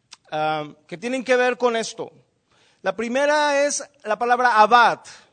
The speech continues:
abad. Esa aparece o-, doscientas ochenta y cuatro veces. Y esta palabra tiene que ver con trabajar, con servir. Cuando usted la ve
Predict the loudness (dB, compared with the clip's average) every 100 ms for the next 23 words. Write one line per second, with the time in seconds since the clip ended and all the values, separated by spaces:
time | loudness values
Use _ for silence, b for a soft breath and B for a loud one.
0 | _ _ _ -4 0 0 0 -6 -20 _
1 | _ b b b -14 -6 -4 -2 -4 -4
2 | -4 -4 -4 -6 -6 -6 -8 -8 -10 -8
3 | -6 -6 -4 -4 -4 -6 -12 -16 -18 b
4 | b b b -12 -8 -2 2 4 4 2
5 | 2 -2 -6 -10 -6 -4 -4 -6 -8 -6
6 | -6 -4 -6 -2 -4 -4 -10 _ _ _
7 | _ -12 -10 -8 -6 -8 -8 -8 -8 -6
8 | -6 -4 -2 2 2 4 2 0 -6